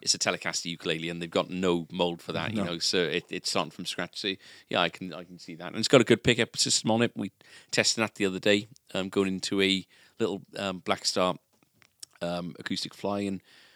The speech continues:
Speaker 1: sounded
Speaker 2: Yeah,
Speaker 1: bang on.
Speaker 2: sounds
Speaker 1: Really,
Speaker 2: great.
Speaker 1: really good. Um, uh,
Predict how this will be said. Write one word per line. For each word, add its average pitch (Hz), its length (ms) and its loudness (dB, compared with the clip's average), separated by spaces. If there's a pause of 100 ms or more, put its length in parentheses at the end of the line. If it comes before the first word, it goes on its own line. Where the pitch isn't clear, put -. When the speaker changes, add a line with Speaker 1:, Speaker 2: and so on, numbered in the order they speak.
(380)
Speaker 1:
sounded 110 460 2 (240)
Speaker 2:
Yeah, 117 80 -2
Speaker 1:
bang 113 160 4
on. 139 140 0
Speaker 2:
sounds - 140 -12
Speaker 1:
Really, 123 200 6
Speaker 2:
great. 113 120 4
Speaker 1:
really 87 180 0
good. 92 200 -2 (240)
Um, 117 440 -12 (1200)
uh, 156 420 -6